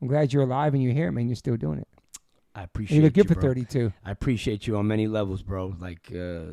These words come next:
Speaker 2: you know, obviously the stuff we've collaborated on, but forget that. Beyond that, like, our friendship, you know, from day one. So,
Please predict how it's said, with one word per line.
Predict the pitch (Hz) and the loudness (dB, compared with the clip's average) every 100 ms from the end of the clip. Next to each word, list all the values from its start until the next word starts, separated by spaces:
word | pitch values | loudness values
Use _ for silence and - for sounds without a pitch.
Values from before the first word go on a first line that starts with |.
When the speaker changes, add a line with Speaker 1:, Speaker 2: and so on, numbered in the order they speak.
| 95 | -16
Speaker 2:
you | 95 95 | -16 -14
know, | 82 92 113 _ _ _ _ _ | -14 -16 -20 _ _ _ _ _
obviously | - 104 107 92 104 | -10 -8 -6 -4 -4
the | 87 | -4
stuff | 87 120 101 104 | -6 -4 -6 -6
we've | 92 | -10
collaborated | - 98 95 95 90 | -8 -8 -6 -6 -6
on, | 87 87 | -6 -8
but | 82 | -8
forget | - 95 98 - | -10 -8 -10 -8
that. | 101 98 | -8 -8
Beyond | 87 101 104 101 | -6 -6 -2 -2
that, | 101 101 - | -2 -6 -10
like, | 87 82 - - | -14 -14 -18 -12
our | 101 | -8
friendship, | 95 113 107 - 95 - _ _ _ | -4 -2 -2 -2 -8 -10 _ _ _
you | - | -8
know, | 95 95 | -6 -4
from | - 92 | -4 -4
day | 95 95 | -4 -2
one. | 104 104 | -2 -2
So, | 85 - 80 78 | -4 -8 -12 -12